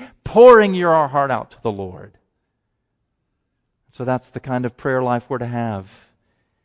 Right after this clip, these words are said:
God says, "Come to me with everything." Well, thirdly, how should we pray? Well, he tells us here in verse eighteen that we're,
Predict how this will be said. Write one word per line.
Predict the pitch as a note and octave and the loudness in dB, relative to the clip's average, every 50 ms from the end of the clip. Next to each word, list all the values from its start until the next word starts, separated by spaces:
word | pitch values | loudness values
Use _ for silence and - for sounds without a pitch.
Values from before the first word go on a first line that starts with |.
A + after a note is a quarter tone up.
| _ _ _ _ _ _ _ | _ _ _ _ _ _ _
God | _ A#2 A2 G#2+ - | _ -12 -12 -12 -12
says, | - A#2 G2+ | -14 -18 -18
"Come | - - - B2+ A#2+ A#2 | -16 -14 -12 -12 -10 -10
to | A#2+ | -8
me | A#2 A#2+ A#2 | -8 -8 -8
with | A2+ A#2 A2+ - - _ _ _ _ | -6 -8 -10 -10 -12 _ _ _ _
everything." | A2 A#2+ B2+ A2+ A#2 G#2+ G2 F#2 - _ F#2 F2+ F#2+ G2 E2+ F2 _ _ _ _ _ _ _ _ _ _ _ _ _ _ _ _ _ _ _ _ _ _ _ _ _ _ _ _ | -20 -20 -20 -20 -20 -18 -18 -18 -18 _ -20 -20 -20 _ _ _ _ _ _ _ _ _ _ _ _ _ _ _ _ _ _ _ _ _ _ _ _ _ _ _ _ _ _ _
Well, | - B2+ A#2+ | -18 -16 -10
thirdly, | - D#3 C#3+ C3+ C3 C3 C3 B2 B2 A2+ - _ _ _ _ _ _ _ _ _ _ _ _ _ _ _ _ _ _ _ _ _ | -6 -4 -4 -2 0 -2 -2 -2 -2 -6 -10 _ _ _ _ _ _ _ _ _ _ _ _ _ _ _ _ _ _ _ _ _
how | _ - D#3 C#3+ C#3 B2 | _ -10 -6 -6 -6 -6
should | - - - G2+ F#2+ | -8 -12 -14 -14 -12
we | F#2 G2 F2 | -12 -14 -14
pray? | - - G2 F2+ F2 F2+ F2 E2+ E2 E2 _ _ _ _ _ _ _ _ _ _ _ _ _ _ _ _ _ _ _ _ _ _ | -14 -16 -16 -16 -14 -16 -16 -18 -20 -20 _ _ _ _ _ _ _ _ _ _ _ _ _ _ _ _ _ _ _ _ _ _
Well, | - A#2+ A#2+ | -8 -6 -4
he | A#2+ | -4
tells | A2+ - - C#3 C3+ B2 C3 | -6 -4 -2 -2 -2 -2 -4
us | B2+ - - | -10 -12 -10
here | - C#3+ C3+ C3 B2+ B2+ A#2+ - - _ _ _ _ _ _ _ _ _ _ _ _ _ _ _ _ _ _ _ _ | -10 -6 -4 -2 -4 -4 -6 -10 -18 _ _ _ _ _ _ _ _ _ _ _ _ _ _ _ _ _ _ _ _
in | - C3+ C3+ B2+ | -8 -8 -8 -4
verse | C3 D3 C#3 B2+ - - - - _ _ _ - | -2 -2 -2 -2 -4 -10 -18 -20 _ _ _ -4
eighteen | C#3+ C#3+ C#3 C#3+ - - D3+ C#3+ C#3+ C#3+ D3+ D#3 D3 C#3+ _ _ _ _ | -4 -4 -4 -8 -12 -12 -10 -10 -10 -10 -12 -14 -16 -18 _ _ _ _
that | - - - | -20 -16 -8
we're, | B2 B2 B2 A#2+ | -6 -6 -6 -6